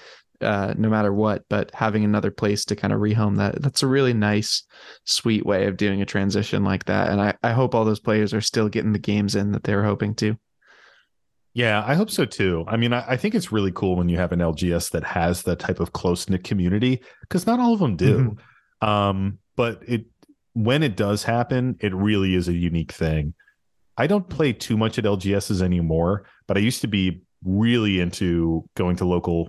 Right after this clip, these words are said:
Speaker 2: gaming stores when I was, um, playing miniature games. I've actually experienced this actually three times, um, with the stores closing. Shout out to the Wiz that used to be in the Worcester area.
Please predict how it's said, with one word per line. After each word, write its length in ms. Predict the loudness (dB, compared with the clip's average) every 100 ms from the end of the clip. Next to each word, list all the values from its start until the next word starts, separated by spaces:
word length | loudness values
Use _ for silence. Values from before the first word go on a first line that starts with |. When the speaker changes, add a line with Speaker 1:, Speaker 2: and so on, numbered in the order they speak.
| -6
Speaker 2:
gaming 300 | -4 -2 -2
stores 480 | -2 0 0 0 0
when 160 | -2 0
I 140 | 0
was, 320 | 0 -2 -2
um, 280 | 0 0 -2
playing 340 | -2 -2 -2 -2
miniature 340 | -2 0 -2
games. 460 | 0 2 2 0 -6 -16 -10 -2
I've 180 | 0 0
actually 240 | 0 -2
experienced 540 | -2 0 2 0 -2
this 420 | -2 -2 -2 -10 -12 _ _ _ _ _ _ _
actually 340 | -8 -4 -2 -4
three 440 | -6 -10 -2 -2
times, 560 | -2 -8 -6 -8 -8 -10 _ -20 -20 _ -4
um, 380 | 0 2 2 0
with 80 | -2
the 80 | -4
stores 400 | -2 0 0 0
closing. 480 | -2 0 -2 -4 -6 _ _ _ _ _ _ _ _ _ _ _ _ _ _ -2
Shout 200 | 2 2
out 120 | 0
to 60 |
the 100 | 0
Wiz 540 | 2 2 2 2 -2 -4
that 100 | 0
used 160 | 0 0
to 60 |
be 80 | 0
in 80 | 0
the 60 | 0
Worcester 280 | -2 -2
area. 480 | 0 2 4 2 0